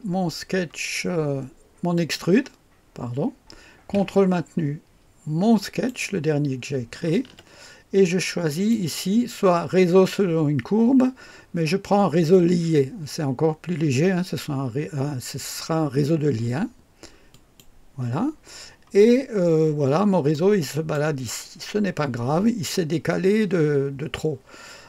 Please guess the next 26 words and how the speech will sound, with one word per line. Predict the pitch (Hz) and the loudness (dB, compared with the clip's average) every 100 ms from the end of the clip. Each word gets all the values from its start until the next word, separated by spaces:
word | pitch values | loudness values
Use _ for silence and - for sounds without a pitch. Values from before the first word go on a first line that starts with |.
| - | -6
Alors | 208 226 220 | 0 2 2
on | 202 | 4
va | 196 | 4
le | 190 | 4
prendre, | 175 - 175 180 226 240 | 0 0 2 4 4 2
ce, | - 214 170 156 151 | 2 0 2 0 -2
ce | 131 175 | -2 -2
réseau, | 143 147 160 220 | -2 0 2 2
on | 180 | 2
va | 165 | 0
le | 156 | 0
pousser | 135 196 - 196 208 | -2 -2 -2 0 0
en | 220 165 | 0 -4
X. | 220 156 - - - - - - - - _ - | -2 -6 -8 -8 -10 -12 -18 -20 -20 -20 _ -10
Alors | 147 143 | -6 -4
en, | 151 - - - | -4 -6 -10 -10
en | 143 - - | -10 -6 2
X, | 254 254 - - - - 247 247 262 - _ _ _ - - - _ - - 147 | 2 2 -8 -12 -6 2 4 6 4 0 _ _ _ -20 -20 -20 _ -20 -20 -10
où | 143 | -8
est-ce | 143 | -8
que | - 135 | -12 -12
ça | - 165 | -10 -10
se | - | -10
passe ? | - - 175 190 185 - | -12 -6 -4 -4 -6 -8
Placement, | - 156 - 156 123 | -4 -4 -2 -4 -4
placement. | - 151 - 127 113 | -6 -6 -6 -8 -10